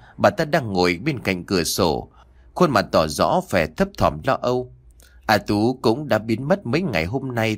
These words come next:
theo đám thị nữ, Hắc Thủy cũng đi mất, không thấy tung tích, khuôn mặt lo lắng khẽ than: "Chết tiệt, A Tú mất tích,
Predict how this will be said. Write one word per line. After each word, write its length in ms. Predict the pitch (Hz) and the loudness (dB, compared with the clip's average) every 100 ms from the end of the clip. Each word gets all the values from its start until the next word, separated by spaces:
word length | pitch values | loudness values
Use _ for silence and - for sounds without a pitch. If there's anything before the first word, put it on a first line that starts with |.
| - | -2
theo 120 | 110 | -2
đám 240 | 87 107 165 | 0 -2 -2
thị 160 | - 67 | -2 -2
nữ, 380 | 82 107 170 202 - - | -2 -2 -2 -6 -16 -4
Hắc 220 | - 190 | -2 0
Thủy 300 | - 95 82 82 | 2 2 2 0
cũng 220 | 123 160 | -2 -2
đi 120 | 110 | -2
mất, 280 | 95 135 196 - _ | 0 -2 -2 -6 _
không 340 | - - 117 87 | -18 -2 0 0
thấy 140 | 135 | -4
tung 180 | 113 78 76 | -2 -4 0
tích, 220 | 196 196 _ _ _ | -2 -2 _ _ _
khuôn 200 | - 165 | 0 2
mặt 200 | 98 87 - | 2 0 0
lo 160 | 107 95 | 0 0
lắng 280 | 82 104 165 | 0 -4 -4
khẽ 180 | - 175 - | -6 -4 -4
than: 200 | 135 131 - _ _ _ _ _ _ - | -4 -6 -12 _ _ _ _ _ _ -2
"Chết 220 | - 120 - | 2 2 0
tiệt, 220 | 113 92 78 - - | 0 2 0 -8 -2
A 140 | 95 | -2
Tú 220 | - 101 | 0 -4
mất 280 | 101 143 - | -2 -6 -2
tích, 220 | 190 202 | -2 -2